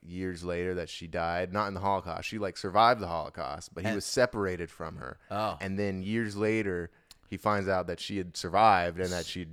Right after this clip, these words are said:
Speaker 1: just died.
Speaker 2: So he literally had lost his mother in the Holocaust.
Speaker 1: Yeah, like,
Speaker 2: He couldn't
Speaker 1: yeah.
Speaker 2: locate her.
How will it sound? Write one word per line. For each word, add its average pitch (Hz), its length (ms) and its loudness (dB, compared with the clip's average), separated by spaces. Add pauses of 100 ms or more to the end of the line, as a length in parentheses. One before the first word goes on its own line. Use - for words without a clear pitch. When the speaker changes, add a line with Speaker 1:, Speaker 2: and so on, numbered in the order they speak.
(140)
Speaker 1:
just - 260 -4
died. 87 340 0
Speaker 2:
So 170 140 6
he 170 100 8
literally 170 380 4
had 135 320 6
lost 120 380 6
his 110 160 -4
mother 110 360 6
in 113 240 -2
the 101 80 -2
Holocaust. 104 340 2
Speaker 1:
Yeah, 135 240 8
like, 87 300 -2
Speaker 2:
He 135 100 -4
couldn't 170 320 8
Speaker 1:
yeah. - 0 -
Speaker 2:
locate 147 400 8
her. 90 160 -6